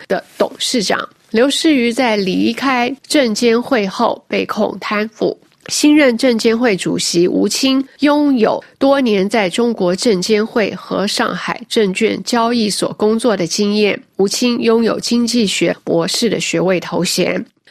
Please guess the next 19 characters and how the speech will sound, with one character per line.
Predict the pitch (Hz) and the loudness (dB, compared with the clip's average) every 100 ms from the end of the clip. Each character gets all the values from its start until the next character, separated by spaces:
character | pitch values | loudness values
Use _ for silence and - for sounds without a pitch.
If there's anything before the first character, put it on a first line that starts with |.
| - | -4
值 | 254 294 | 0 4
得 | 320 | 2
注 | - 330 | 4 2
意 | 285 | 2
的 | 214 202 | 2 0
是， | - 202 - - - | 0 -2 -4 -18 -12
这 | - 311 262 | -2 0 0
一 | |
波 | 233 269 262 | -2 -2 0
反 | 262 185 - | -2 -6 -6
弹 | - 180 202 220 | -4 -2 -2 -2
其 | - 208 247 | -2 -2 -2
实 | - 226 | -2 -2
主 | 214 175 | -2 -2
要 | 185 185 | -2 -2
受 | - 202 | -2 -2
到 | 185 175 - - | -2 -4 -4 -6
北 | 170 - | -6 -4
京 | - 226 | -2 -2